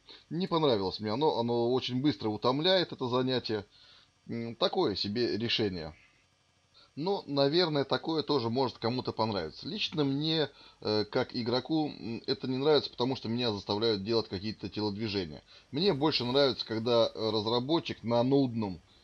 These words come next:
неинтересном занятии не заставляет игрока тоже работать вместо персонажа, а заменяет это какой-то визуальной составляющей. Как вот, например, на этих вот двух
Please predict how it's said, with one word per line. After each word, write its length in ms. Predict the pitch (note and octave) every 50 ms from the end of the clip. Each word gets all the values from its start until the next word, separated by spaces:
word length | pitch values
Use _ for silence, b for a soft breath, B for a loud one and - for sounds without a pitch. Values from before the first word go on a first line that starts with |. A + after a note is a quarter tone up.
| b -
неинтересном 760 | - A2 A#2 B2 B2 - C#3 C3 C#3 C3 A2 - A2 G#2 G2
занятии 520 | G2 A#2+ B2+ C#3+ F3 F#3 D#3+ - A#2+ G#2+ G2+
не 260 | G#2 A#2 C3 C3+ A#2+
заставляет 580 | G2+ G#2+ - - C3 D#3 F#3 B3 B3+ A#3 - C#3+
игрока 540 | A#2 A#2 A#2+ A2+ - A2+ G#2+ G2+ F2+ - -
тоже 280 | - A#2+ A2+ F#2 G2 F#2+
работать 500 | A2 A2+ A#2 A#2 A2 - F#2+ - - B B B B B -
вместо 360 | A2+ A#2+ A#2+ G#2+ - - G2+
персонажа, 580 | - A2 G2+ - A#2 A2+ A2 G2 E2+ E2 F2 B B B B -
а 120 | A3+ A#3+
заменяет 560 | G3 D#3+ D#3 C#3+ D3 D3 D#3 E3 D#3 C#3+ C3+
это 160 | B2 G#2 - -
какой-то 400 | G#2+ G#2 - B2+ B2 A2 - G#2+
визуальной 480 | G2+ G2+ G2 G#2+ A#2 A#2+ A#2 A2+ G#2+
составляющей. 640 | F#2 G#2 F#2+ - A2+ A2 G#2 G#2 F#2 D#2+ D#2 - -
Как 160 | - D#3 D#3+
вот, 160 | C#3 B2 -
например, 360 | C3 G2+ G2+ A#2 B2+ B2+ A#2 A2
на 140 | A2 A2
этих 220 | A#2 A2+ - G2+ -
вот 140 | G#2+ G#2+ G2+
двух 300 | G2 A#2+ B2+ B2 -